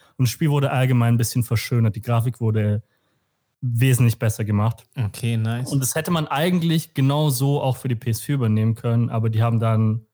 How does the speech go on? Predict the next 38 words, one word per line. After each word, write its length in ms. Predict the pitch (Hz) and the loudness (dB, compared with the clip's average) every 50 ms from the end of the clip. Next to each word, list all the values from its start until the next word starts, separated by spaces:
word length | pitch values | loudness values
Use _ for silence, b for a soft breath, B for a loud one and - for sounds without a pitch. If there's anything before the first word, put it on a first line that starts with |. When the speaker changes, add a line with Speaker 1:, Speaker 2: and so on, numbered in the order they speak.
| _ _ _ _ _ - | _ _ _ _ _ -4
Speaker 1:
den 140 | 117 113 107 | -2 -2 -2
P 120 | - - 117 | 0 0 0
S 140 | 110 - - | 0 0 -4
zwei 540 | - - 117 110 110 110 107 107 107 - - _ _ _ _ _ _ _ _ _ _ _ _ _ _ - | -8 -4 -2 0 2 2 2 0 0 -4 -8 _ _ _ _ _ _ _ _ _ _ _ _ _ _ -20
Grafikteil 600 | - - 110 110 - - 113 - - - 110 110 | -8 -4 -2 -2 -2 -2 -6 -6 -2 -2 -2 0
genommen, 260 | 110 104 104 107 110 131 | 2 2 2 2 2 0
was 120 | 131 - | 0 0
ein 40 | 180 | 0
bisschen 240 | 170 - - 156 135 | 0 0 0 0 0
schade 320 | - 120 113 110 107 104 | 0 0 2 2 2 0
ist. 240 | 101 107 - - - 120 _ _ _ - | 0 -2 -4 -8 -14 -20 _ _ _ -12
Speaker 2:
Boah, 240 | 127 107 95 101 104 - - - - | -10 -10 -8 -8 -12 -14 -14 -6 -6
okay. 340 | 139 - - - 143 139 135 B B B B | -6 -6 -2 -2 -2 -2 -2 B B B B
Stell 200 | - - 135 135 | -2 0 4 4
ich 120 | 139 - | 4 4
mir 120 | 165 151 | 4 4
jetzt 180 | 147 139 - - | 4 2 2 0
irgendwie 260 | 135 131 135 135 127 | 0 0 2 2 2
dann, 320 | 123 139 123 123 127 101 127 | 2 2 2 2 2 2 0
äh, 200 | 127 120 117 117 | 2 2 4 4
nicht, 260 | 127 139 139 - - | 4 2 2 0 -2
nicht 220 | 143 147 156 147 | 2 2 2 2
so 120 | - 165 139 | 2 0 0
schön 280 | - - 131 127 120 | 2 2 2 2 4
vor. 200 | - 131 123 120 | 4 2 2 2
P 140 | 117 - 123 | 2 2 0
S 120 | 127 - | 0 0
zwei 200 | - - 131 131 127 | -2 -2 -2 -2 0
war 120 | 131 123 | 0 0
ja 60 | 120 117 | 0 2
nicht 160 | 131 131 131 | 0 0 2
unbedingt 320 | 147 139 131 127 131 127 | 0 0 2 2 2 0
für 100 | 131 - | 0 -2
ihre 140 | 127 123 120 | -2 -2 -2
geile 240 | 113 120 113 117 123 | -2 0 0 0 0
Grafik 420 | - 135 120 117 123 - 127 123 | -2 -2 -2 -2 0 0 -2 -4
bekannt, 480 | - - - - 131 135 135 - - - _ - | -4 -6 -2 0 2 2 2 -2 -6 -18 _ -4
aber 340 | 120 110 110 113 113 110 | -2 0 2 2 2 0